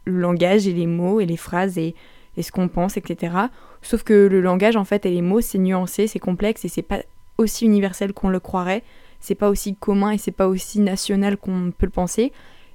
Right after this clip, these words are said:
Et on a tous des significations et des valeurs différentes sur certains mots, sur certaines façons de penser, sur certaines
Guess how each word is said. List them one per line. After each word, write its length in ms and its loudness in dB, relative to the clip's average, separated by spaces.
Et 340 4
on 100 0
a 80 2
tous 140 2
des 80 4
significations 540 0
et 20 4
des 120 4
valeurs 260 4
différentes 420 -2
sur 140 -10
certains 320 -8
mots, 240 2
sur 160 -10
certaines 540 -6
façons 280 -4
de 60 -4
penser, 420 -2
sur 200 -12
certaines 380 -4